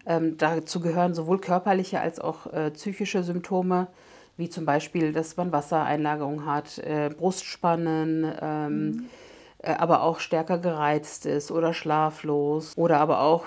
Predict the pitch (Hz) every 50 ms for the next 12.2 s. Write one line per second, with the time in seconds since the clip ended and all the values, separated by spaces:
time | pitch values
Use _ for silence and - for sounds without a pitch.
0 | - - - 160 156 147 147 147 147 151 156 160 160 - 165 156 156 160 143 147
1 | - - 151 156 160 160 160 - - - 156 151 151 - - - - 117 123 135
2 | - - 185 180 175 190 165 - 180 165 160 160 160 165 156 156 151 156 - 190
3 | 196 202 - - 190 180 180 180 175 208 180 165 190 185 160 160 160 - 170 165
4 | - - - - 160 151 151 156 156 156 - 185 175 180 170 165 160 165 156 160
5 | 160 151 156 147 - 147 165 208 208 - - - - 190 196 - - - _ -
6 | - - - - - - - _ - 165 165 165 165 165 160 - - - 160 160
7 | 156 - 170 156 160 - - - - 151 165 156 - - 151 156 151 143 147 151
8 | 165 185 196 196 196 185 - 185 - - 185 180 185 180 - 185 175 175 170 175
9 | 214 233 254 - - - - - - - _ - 160 160 156 156 156 - 160 156
10 | 156 175 160 156 151 151 - 160 - - - - 170 156 156 156 165 151 151 151
11 | 151 135 156 160 160 151 135 123 - 131 123 131 135 131 123 127 123 - - -
12 | 123 113 131